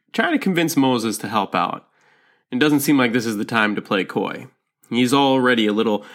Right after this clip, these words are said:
apprehensive about the whole situation and, uh, seems ready to, uh, run a little bit further away than he was the last time. But based upon,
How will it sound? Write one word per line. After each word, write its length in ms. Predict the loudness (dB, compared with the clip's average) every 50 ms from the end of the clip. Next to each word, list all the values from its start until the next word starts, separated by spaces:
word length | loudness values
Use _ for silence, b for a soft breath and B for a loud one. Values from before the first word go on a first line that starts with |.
| B B B
apprehensive 720 | 0 2 2 2 0 0 0 2 0 0 0 -2 -2 -4
about 340 | -4 -2 0 0 0 0 -2
the 80 | -6 -6
whole 240 | -4 -4 -4 -4 -4
situation 920 | -4 -4 -4 -2 -2 0 0 2 0 0 -2 -4 -4 -4 -4 -6 -8 -8 -8 -8
and, 400 | -6 -4 -4 -4 -4 -4 -4 -4
uh, 160 | -4 -4 -4
seems 380 | -4 -2 0 2 2 2 2
ready 260 | 2 2 4 2 2 0
to, 260 | 0 -2 -2 -2 B B B B B B B B B B _
uh, 340 | -6 -4 0 0 0 0 0
run 220 | 0 2 2 2 2
a 60 | 2
little 200 | 2 0 0 0
bit 160 | -2 -4 -4
further 420 | -6 -2 0 2 2 4 2 2 2
away 240 | 2 2 0 0
than 120 | 0 0 -2
he 100 | -2 -4
was 320 | -4 -6 -4 -6 -6 -4
the 100 | -4 -2
last 380 | 0 2 2 0 0 -2 -6 -8
time. 420 | -8 -8 -8 -8 -10 -10 -14 -18 _ _ _ _ _ _ _ _ _ _ _ _ _ _ _ _ _ _ _ _ _ _ 0
But 180 | 0 2 2
based 300 | 2 2 2 2 2 0
upon, 480 | -2 -2 0 2 2 4 4 2 0